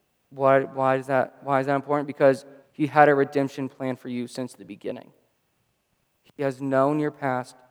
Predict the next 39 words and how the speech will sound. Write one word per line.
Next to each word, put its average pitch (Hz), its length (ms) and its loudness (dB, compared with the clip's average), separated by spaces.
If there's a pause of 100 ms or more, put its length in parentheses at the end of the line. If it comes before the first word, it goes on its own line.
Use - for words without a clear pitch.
(240)
he - 180 -18
knows 135 360 -4
your 139 80 -12
future, 123 420 -14
and 127 100 -12
he 127 60 -14
knows 131 220 -10
your 120 100 -16
present, 127 380 -10
and 127 100 -18
he 135 160 -6
is 120 120 -6
for 131 380 -8
you, 123 300 -14 (400)
and 135 120 -14
he 139 120 -8
wants 123 440 -6
you. 123 200 -8
He 131 220 -8
is 123 80 -8
chasing 139 480 -6
after 127 320 -6
you 123 280 -14 (560)
with - 160 -18
redemption 135 540 -8
in 131 140 -16
his 131 240 -18
eyes, 117 400 -12 (100)
and 131 300 -14
you 135 220 -6
are 135 120 -2
the 131 100 -6
beauty 123 340 -16
in 123 100 -18
his 139 140 -20
high, 127 280 -8 (180)
in 139 100 -10
his 131 120 -8
eyes. 113 400 -6